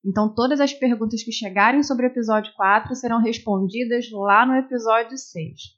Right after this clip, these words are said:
Dito isso, a gente quer fazer alguns agradecimentos aqui, responder algumas perguntas que chegaram do nosso episódio três, que foi aquele que a gente discutiu estranhamentos, identidades e assuntos relacionados a esse, essas vertentes.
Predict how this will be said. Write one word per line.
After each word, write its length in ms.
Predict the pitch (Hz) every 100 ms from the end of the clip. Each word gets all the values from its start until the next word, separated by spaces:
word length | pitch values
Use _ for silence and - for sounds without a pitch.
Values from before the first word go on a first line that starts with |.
| -
Dito 360 | 208 302 302
isso, 480 | 285 226 240 254 277 -
a 80 | 214
gente 220 | 214 233
quer 280 | 233 220 220
fazer 220 | 220 214
alguns 300 | 214 220 226
agradecimentos 880 | 220 220 202 220 220 208 202 202 190
aqui, 260 | 190 214 240
responder 320 | 247 240 226
algumas 260 | 214 214 214
perguntas 500 | 214 202 202 214 202
que 80 |
chegaram 600 | 220 226 196 185 185 190 185
do 180 | 208 269
nosso 220 | 277 269
episódio 540 | 240 226 214 208 202 220 _ -
três, 340 | 214 208 233
que 80 | 240
foi 160 | 226
aquele 300 | 208 202 208
que 60 | 202
a 40 |
gente 160 | 196 196
discutiu 720 | 185 - 208 202 220 202 214 -
estranhamentos, 920 | 175 208 202 190 185 208 233 226 214
identidades 920 | 202 190 202 196 175 180 214 220 226 - -
e 80 | 214
assuntos 280 | - 185
relacionados 680 | 196 202 202 208 196 190 185 185
a 100 | 190
esse, 280 | 185 185
essas 240 | 285 196 190
vertentes. 760 | 214 214 - 185 202 226 262